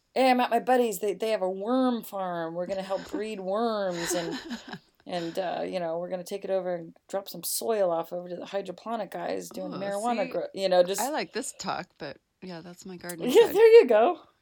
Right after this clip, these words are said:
Speaker 1: So
Speaker 2: I
Speaker 1: you,
Speaker 2: know,
Speaker 1: they
Speaker 2: yeah.
Speaker 1: were doing the worm stuff back before it was cool to do worm
Speaker 2: Yeah,
Speaker 1: stuff.
Speaker 2: I like that.
Speaker 1: Yeah, so it was all, um, anyway, just interesting guy who's always involved in bizarre stuff.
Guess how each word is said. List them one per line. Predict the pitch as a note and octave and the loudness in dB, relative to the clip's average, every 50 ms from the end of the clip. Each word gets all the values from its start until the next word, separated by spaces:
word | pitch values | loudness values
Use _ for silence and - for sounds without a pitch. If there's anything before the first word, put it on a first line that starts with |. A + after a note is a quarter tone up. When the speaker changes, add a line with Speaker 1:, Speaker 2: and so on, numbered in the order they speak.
| _ _ | _ _
Speaker 1:
So | - - A#3+ | -10 -8 -6
Speaker 2:
I | A3+ | -2
Speaker 1:
you, | A3+ B3 C#4 | 0 0 0
Speaker 2:
know, | C#4 G3+ | 0 4
Speaker 1:
they | A3+ C#4+ | 4 4
Speaker 2:
yeah. | D#4 F4 | 6 6
Speaker 1:
were | F#4+ F#4+ | 4 4
doing | C#4+ D#4+ D#4 D#4 D4+ D4 | 4 4 8 8 8 8
the | C4+ B3+ | 8 6
worm | A#3 A3 A3+ B3+ C#4+ D#4+ F#4+ F#4 F4 | 4 4 2 2 2 0 -2 -6 -8
stuff | D4 - - - - F3 F3+ F#3 G3 F#3 - - _ _ | -8 -8 -6 -2 0 2 2 2 0 -4 -12 -20 _ _
back | A3+ G#3+ G#3+ - | -10 -8 -8 -10
before | - A3+ - - G#3+ G#3 | -14 -16 -10 -8 -6 -6
it | G3+ G3 | -6 -8
was | F#3+ - | -10 -12
cool | - - - - - - - C3+ - F#3+ F3 | -14 -16 -18 -14 -12 -10 -8 -6 -6 -6 -6
to | D#3+ F#3 | -6 -6
do | F#3+ F#3 | -6 -6
worm | F#3+ G#3 A3+ C4 D#4 | -6 -6 -8 -8 -8
Speaker 2:
Yeah, | D#4+ C4+ | -6 -6
Speaker 1:
stuff. | A3+ G3 | -4 -4
Speaker 2:
I | F3 E3 D#3+ | -4 -4 -4
like | E3 G3+ C4 - - - | -6 -8 -10 -12 -12 -12
that. | E3 C3 - - - _ _ _ _ _ _ _ _ _ _ _ _ _ _ _ - - | -10 -10 -10 -12 -14 _ _ _ _ _ _ _ _ _ _ _ _ _ _ _ -10 -4
Speaker 1:
Yeah, | F3 F3 - - - _ _ _ | -2 -2 -2 -2 -8 _ _ _
so | - - F#3+ F3+ | -10 -8 -6 -6
it | |
was | E3 - F#3 | -6 -4 -2
all, | F#3+ G3+ G#3 G#3+ G#3+ G3+ - - | 0 0 0 0 -2 -4 -4 -4
um, | F#3+ F3 F3 E3+ E3+ - | -2 -2 -2 -4 -4 0
anyway, | - B3+ B3+ A#3 G#3 F#3+ F#3 F3 - - | 4 4 6 6 6 4 2 2 -2 -6
just | F3+ A3+ A#3+ A#3 - - - _ _ _ _ _ - | -6 -6 -6 -6 -6 -12 -14 _ _ _ _ _ -8
interesting | G3+ G#3 - - A#3 - - - G#3+ G3+ F3+ E3 - | -8 -8 -8 -12 -12 -12 -10 -10 -8 -8 -8 -8 -6
guy | - F3+ F3 E3+ E3+ E3+ | -6 -4 0 0 0 0
who's | E3+ E3+ | 0 -4
always | F3 F3 F3+ F3+ F3 | -6 -6 -6 -6 -8
involved | E3+ E3+ F#3 F3+ D#3+ D#3+ E3+ F3+ - - | -10 -8 -6 -6 -6 -6 -8 -10 -14 -16
in | - - - - _ _ _ _ _ _ _ _ _ _ _ _ | -14 -14 -14 -16 _ _ _ _ _ _ _ _ _ _ _ _
bizarre | F3+ F3+ F3 E3+ E3+ F3+ E3+ E3 E3+ | -16 -12 -10 -4 0 2 2 2 2
stuff. | E3 - - - E3+ - - | 0 -4 -8 -8 -8 -10 -10